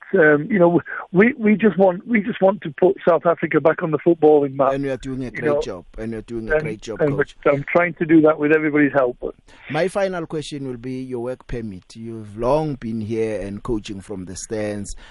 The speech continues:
Speaker 2: How far is your work permit going?
Speaker 1: Well, I'm, I'm, I'm heading to Home Affairs tomorrow, so... Um, we, we, we,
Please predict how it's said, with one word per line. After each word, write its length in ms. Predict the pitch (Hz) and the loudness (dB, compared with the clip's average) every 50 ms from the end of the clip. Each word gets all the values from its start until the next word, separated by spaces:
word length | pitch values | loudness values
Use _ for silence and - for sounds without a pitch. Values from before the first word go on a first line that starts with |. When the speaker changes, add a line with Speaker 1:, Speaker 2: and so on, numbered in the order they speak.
| - | -12
Speaker 2:
How 200 | - - 135 135 | -6 -2 -2 -2
far 220 | 127 - 147 127 120 | -2 -2 -4 -4 -4
is 140 | 117 101 98 | -4 -6 -8
your 120 | 101 95 | -10 -8
work 260 | 107 107 107 _ - | -8 -8 -10 _ -10
permit 440 | - 117 110 101 101 98 92 - - - - | -8 -8 -6 -6 -8 -10 -12 -14 -18 -18 -16
going? 400 | - - 95 98 95 85 82 127 _ _ _ _ - - _ _ - - _ - | -12 -10 -10 -10 -10 -12 -14 -16 _ _ _ _ -20 -20 _ _ -20 -20 _ -2
Speaker 1:
Well, 420 | 175 151 160 170 170 175 170 165 160 | 4 6 6 8 8 8 8 6 6
I'm, 260 | 151 147 139 151 - | 4 2 -2 -6 -4
I'm, 240 | - 143 143 147 147 | -2 -2 -2 -2 -2
I'm 220 | 151 139 139 143 151 | 0 0 2 2 2
heading 220 | 147 143 156 139 | 2 2 0 -2
to 120 | - 143 | -2 -2
Home 220 | 123 - 160 151 151 | 0 2 2 2 2
Affairs 300 | 139 - 185 175 160 - - | 2 2 2 2 2 0 0
tomorrow, 420 | - 156 143 143 143 143 131 123 - - - | -2 0 4 6 6 6 6 4 2 -2 0
so... 320 | - 139 131 127 123 127 - _ _ _ _ - - - - - _ _ - | 4 6 6 6 6 4 0 _ _ _ _ -20 -20 -20 -20 -20 _ _ -2
Um, 680 | 202 160 135 131 131 131 131 131 131 131 127 127 135 - - | 2 2 4 4 4 4 4 4 2 2 0 -2 -4 -4 0
we, 240 | 208 143 131 135 165 | 2 2 2 2 0
we, 240 | - 147 135 139 143 | 4 4 4 4 4
we, 300 | 147 131 135 143 139 147 | -2 -4 -4 -2 -2 -4